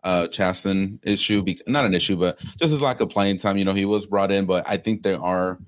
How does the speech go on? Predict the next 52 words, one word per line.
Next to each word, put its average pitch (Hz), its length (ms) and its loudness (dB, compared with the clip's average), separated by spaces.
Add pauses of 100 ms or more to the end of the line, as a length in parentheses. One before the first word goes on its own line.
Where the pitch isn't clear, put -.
(320)
other 98 220 2
players 90 540 0
that 85 220 0 (200)
have 98 200 -2
more 104 180 2
experience. 95 560 0
And 92 80 0
I 87 80 0
think 117 220 0
at 101 160 0
this 104 180 0
point 107 180 0
in 101 120 4
the 90 80 0
season, 98 320 -2
it's 98 80 -6
gonna 104 160 2
be 85 80 0
very 87 260 2
hard 87 260 0
to 82 80 -6
put 87 160 -4
him 82 140 -2
in, 87 240 -2 (480)
especially 95 480 0
where 87 100 4
Rising 87 400 2
are. 104 160 2
But, 87 380 0 (180)
you 98 120 -2
know, 85 240 0
if, 98 320 -4
if 104 120 -6
your 98 120 0
backline's 110 500 -2
a 95 60 2
little 95 160 2
decimated 92 500 -2
by 82 140 0
injuries 92 360 0
and 82 80 -6
suspensions, 90 560 -4
you 82 80 -2
might 90 180 0
have 85 180 -2
to 82 80 -14
give 76 160 -4
him 71 80 -12
a - 40 -10
chance. - 460 -6 (420)
Um, 80 460 0
but, 80 240 -2